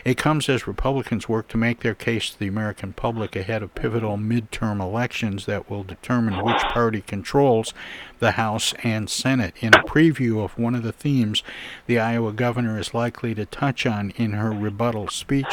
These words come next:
McConnell and McCarthy both praised her handling of the coronavirus pandemic, which has drawn national attention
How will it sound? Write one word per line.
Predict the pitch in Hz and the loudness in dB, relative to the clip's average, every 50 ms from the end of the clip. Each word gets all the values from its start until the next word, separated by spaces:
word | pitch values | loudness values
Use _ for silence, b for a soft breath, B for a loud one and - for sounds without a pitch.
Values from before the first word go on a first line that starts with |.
| - | -4
McConnell | 104 101 92 - - 123 117 117 117 117 113 | -2 -4 -4 -2 -2 -2 0 0 0 0 -2
and | 107 | -2
McCarthy | 101 95 - - - 120 120 117 98 - 117 101 92 - B B B B B B B B B B B B B | -4 -6 -8 -8 -6 -6 -6 -6 -6 -4 -4 -6 -6 -6 B B B B B B B B B B B B B
both | 113 107 101 127 139 147 139 - - | -2 6 8 10 10 10 8 4 -2
praised | - - 143 143 139 139 127 - - | 2 4 4 6 6 4 2 0 -2
her | - - - 143 147 131 | -2 4 6 6 6 6
handling | - - 127 117 110 110 104 110 107 107 107 107 107 107 - | 6 4 2 4 4 2 2 0 0 0 0 0 0 -2 -2
of | - 113 104 | -2 -6 -2
the | - 113 | -2 -2
coronavirus | 98 - - 117 104 107 110 110 110 110 101 - 107 113 107 98 95 92 - - - | -4 -2 -2 -2 0 2 2 2 2 0 0 0 0 0 0 0 -2 -4 -6 -4 -6
pandemic, | - - 110 104 95 90 87 - 113 113 110 98 90 - - | -4 -4 -4 -4 -4 -6 -4 -2 0 0 0 0 -2 -4 -6
which | 107 101 95 - | -6 -6 -4 -4
has | - 104 92 90 | -4 -4 -6 -6
drawn | - - 98 95 95 95 | -4 -4 -4 -4 -4 -4
national | 95 101 104 98 - - - 104 90 90 | -4 -4 -4 -4 -6 -6 -6 -6 -6 -6
attention | 95 92 - - 127 123 113 - - 110 98 - | -6 -8 -6 -4 -2 -2 -2 -2 -4 -6 -6 -6